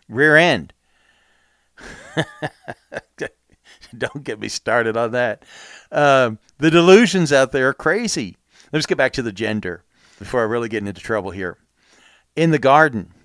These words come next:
God created, from the very beginning, Genesis chapter one, verse twenty-seven, so created, uh, God so created man in his own image. In the image of God created he them,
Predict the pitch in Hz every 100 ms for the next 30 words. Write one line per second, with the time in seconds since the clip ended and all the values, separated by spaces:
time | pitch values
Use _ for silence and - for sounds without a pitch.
0 | _ _ _ _ _ 110 131 143 135 147
1 | 143 123 92 151 120 135 147 139 127 101
2 | 117 117 - - 113 - 104 101 98 -
3 | 107 101 - 110 95 90 110 _ _ _
4 | _ _ - - 147 156 - 151 143 143
5 | 147 156 147 - _ _ _ - 110 113
6 | 123 135 147 - - 151 - 160 143 135
7 | 127 120 123 127 127 123 110 117 107 127
8 | 180 143 78 71 - _ _ _ _ _
9 | _ - 143 143 151 165 147 107 - 156
10 | 160 - 135 120 117 110 131 127 90 76
11 | 85